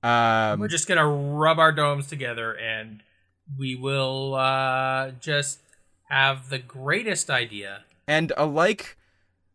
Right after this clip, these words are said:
Speaker 1: a flint and steel making a spark.
Speaker 2: Wh-, which one am I? Am I the flint or am I the steel?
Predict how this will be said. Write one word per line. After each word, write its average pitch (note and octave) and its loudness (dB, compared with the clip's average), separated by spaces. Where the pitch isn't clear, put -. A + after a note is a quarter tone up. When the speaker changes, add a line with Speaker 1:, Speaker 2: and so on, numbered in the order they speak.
Speaker 1:
a A2 -2
flint F#3 -4
and B2 -4
steel D3+ -6
making C#3+ -4
a - -14
spark. - -4
Speaker 2:
Wh-, F3 -2
which G#3+ 0
one B3+ 2
am A3+ -2
I? F#3 6
Am A#2 0
I C#3 4
the D#3 -2
flint F3+ -10
or F3+ -2
am D3+ -2
I D3+ 0
the C#3 -4
steel? C3 -8